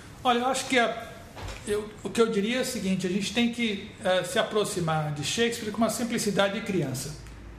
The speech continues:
Vamos ver a historinha, vamos curtir a historinha. É sempre importante colocar, como eu já disse, que a nossa experiência é a experiência de base. Shakespeare tá lá pra nós, nós não estamos lá pra Shakespeare. Agora,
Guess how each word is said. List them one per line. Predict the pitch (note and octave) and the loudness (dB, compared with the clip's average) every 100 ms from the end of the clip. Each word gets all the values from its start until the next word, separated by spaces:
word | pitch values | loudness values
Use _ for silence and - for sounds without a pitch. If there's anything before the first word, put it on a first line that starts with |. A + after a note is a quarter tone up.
| - | -8
Vamos | D#3+ G#3+ D4 G3+ | 0 2 2 2
ver | D#3+ A#3 | 2 2
a | |
historinha, | A#3 - G3 G3 D#3+ C#3+ | 2 2 2 2 0 -4
vamos | D#3+ G#3 - | 0 0 2
curtir | G#3+ - G#3+ | 0 2 0
a | |
historinha. | - F3 C#3+ B2 B2 - - - - | 2 -2 -2 -6 -10 -12 -16 -16 -4
É | F#3 F3 F3 | 2 2 2
sempre | - B3+ B3+ | 0 0 0
importante | G#3 G3 F3 G#3+ A3+ G3+ F#3+ - | 0 0 2 0 2 0 -2 0
colocar, | F#3 F3+ F3+ G3 G#3+ - | 0 0 4 2 2 0
como | F#3+ | 0
eu | D#3+ | 0
já | D#3 | 0
disse, | G3+ A#3 A3 | 0 -2 -2
que | - | 0
a | F#3 | 2
nossa | G#3 D#4 D4 | 2 2 0
experiência | - A3+ G3 G3 D4 B3 | 0 2 2 2 0 -2
é | |
a | |
experiência | - F#3+ F3+ F3 D#3+ | 0 0 2 0 -2
de | D3 | -2
base. | - B2 C3 | -4 -6 -6
Shakespeare | - - C4+ - B3+ | -2 2 2 0 -2
tá | - F#3 | 0 2
lá | F#3 A#3+ | 4 2
pra | - A3+ | 2 2
nós, | G3+ F#3+ D3+ D#3+ | 4 2 0 0
nós | G3+ | 0
não | A#3 | 0
estamos | - G3+ F3+ | 0 0 2
lá | F3+ | -2
pra | F3 F3+ | 0 -2
Shakespeare. | - D#3 C3 - - - - - - - | 0 -4 -4 -8 -12 -14 -16 -16 -16 2
Agora, | G#3+ G#3+ F#3+ E3 | 4 6 4 2